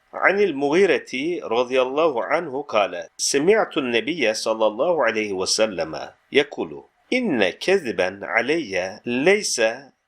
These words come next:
ke kezibin ala ahadin. Men kezebe aleyye müteammiden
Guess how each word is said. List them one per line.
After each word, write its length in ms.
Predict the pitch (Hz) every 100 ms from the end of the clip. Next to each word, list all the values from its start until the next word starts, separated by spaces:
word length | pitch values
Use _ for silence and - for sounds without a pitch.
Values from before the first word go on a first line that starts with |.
| _
ke 180 | - 170
kezibin 720 | - 214 123 95 104 123 131 _ -
ala 580 | 127 175 156 127 113 - -
ahadin. 520 | - 107 87 73 -
Men 280 | 160 226 226
kezebe 460 | - 226 196 127 123
aleyye 720 | 123 127 151 127 104 107 113 107 _ -
müteammiden 1120 | 123 143 139 196 208 147 127 139 160 156 147